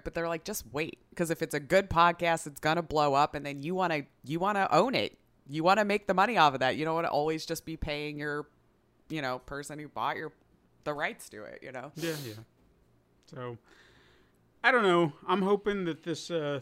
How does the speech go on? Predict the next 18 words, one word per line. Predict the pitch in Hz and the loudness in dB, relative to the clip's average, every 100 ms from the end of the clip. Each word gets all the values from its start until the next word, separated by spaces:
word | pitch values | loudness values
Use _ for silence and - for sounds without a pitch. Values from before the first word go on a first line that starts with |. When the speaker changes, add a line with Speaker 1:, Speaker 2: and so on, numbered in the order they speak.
| - | -6
Speaker 2:
thing | 160 156 143 | -4 -2 -2
will | 135 | -6
come | - 147 147 | -6 -8 -8
about. | 147 131 127 131 - - | -8 -4 -2 -2 -6 -10
It | 175 165 | -10 -2
took | 196 220 - | -2 -2 -6
two | - 220 | -6 -4
weeks | 196 202 196 - - | 0 -2 -2 -4 -10
to | - 151 | -8 -8
get | 131 160 | -2 -2
any | 156 156 | 0 -2
kind | 156 160 156 | -2 -2 -2
of | 127 - _ | -4 -12 _
answer | 175 156 156 185 160 156 - _ _ _ _ _ _ - | -4 -2 -2 -4 -4 -4 -10 _ _ _ _ _ _ -8
on | 139 123 | -6 -4
the | 117 | -6
one, | 113 107 127 143 151 151 151 - | -8 -8 -2 -2 0 0 -2 2
<clears throat> | 247 233 156 | 4 4 2